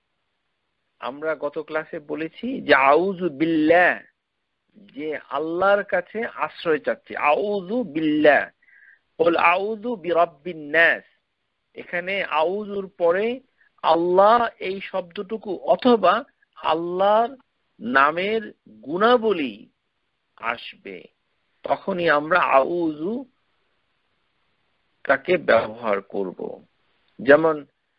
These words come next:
কোনো খারাপ কিছু যখন আমরা দেখি, আহ, তখন আমরা আল্লাহ সুবহানাহু ওয়া তাআলার কাছে আশ্রয় চাই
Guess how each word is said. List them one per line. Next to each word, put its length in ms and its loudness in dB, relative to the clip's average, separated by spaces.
কোনো 580 2
খারাপ 480 0
কিছু 320 -8
যখন 420 -2
আমরা 300 -4
দেখি, 640 -6
আহ, 220 4
তখন 520 2
আমরা 400 2
আল্লাহ 420 -2
সুবহানাহু 480 -8
ওয়া 100 -4
তাআলার 500 0
কাছে 440 -6
আশ্রয় 680 2
চাই 260 0